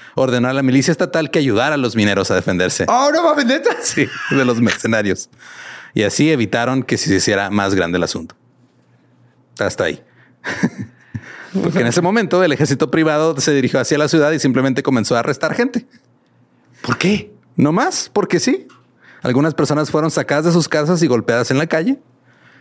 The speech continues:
Speaker 1: El ejército privado también formó un retén en la calle e hizo pasar a ciudadanos al azar. Cito, "muchos de los cuales, sin ofender en absoluto, fueron golpeados y pateados, arrastrados de las aceras y obligados a marchar entre las filas de oficiales".
Speaker 2: ¿Qué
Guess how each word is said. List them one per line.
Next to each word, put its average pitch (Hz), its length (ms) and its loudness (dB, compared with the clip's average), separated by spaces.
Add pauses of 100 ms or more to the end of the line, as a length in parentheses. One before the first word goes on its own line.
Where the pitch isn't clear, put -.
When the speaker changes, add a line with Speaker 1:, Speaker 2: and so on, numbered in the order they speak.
Speaker 1:
El 120 140 2
ejército 127 380 0
privado 123 360 2
también 113 260 2
formó 131 240 2
un 131 80 0
retén 131 300 0
en 143 100 0
la 139 100 -2
calle 120 260 0
e 156 40 2
hizo 139 220 0
pasar 113 220 0
a 117 40 0
ciudadanos 110 440 0
al 107 100 -2
azar. - 340 -4 (500)
Cito, 175 460 2
"muchos 127 280 2
de 131 80 2
los 110 120 0
cuales, 156 320 0
sin - 280 0
ofender 131 340 0
en 131 80 0
absoluto, 143 420 0
fueron 135 240 0
golpeados 113 500 0
y 175 40 0
pateados, 123 560 -2 (240)
arrastrados 120 500 0
de 127 80 4
las 143 140 0
aceras 139 340 0
y - 40 4
obligados 107 360 0
a - 60 0
marchar 90 380 -2
entre 131 160 -4
las 82 140 -4
filas 95 200 0
de 98 80 -2
oficiales". - 560 -6 (340)
Speaker 2:
¿Qué 196 500 -2